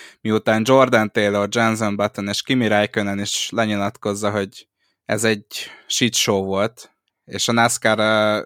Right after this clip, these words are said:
illetékes szakembere, azt hiszem a alelnöke azt mondja a Sirius, ö, X M rádióba, hogy hát hetvenöt éves a nascar, mi hetvenöt éve így versenyzünk,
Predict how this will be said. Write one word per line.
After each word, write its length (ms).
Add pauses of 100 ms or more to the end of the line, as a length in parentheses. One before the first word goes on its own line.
(120)
illetékes 680
szakembere, 880 (200)
azt 180
hiszem 240
a 400 (380)
alelnöke 680
azt 200
mondja 560
a 60
Sirius, 680
ö, 240 (240)
X 140
M 160
rádióba, 560
hogy 200 (420)
hát 280 (680)
hetvenöt 580
éves 320
a 40
nascar, 460
mi 100
hetvenöt 560
éve 220
így 220
versenyzünk, 800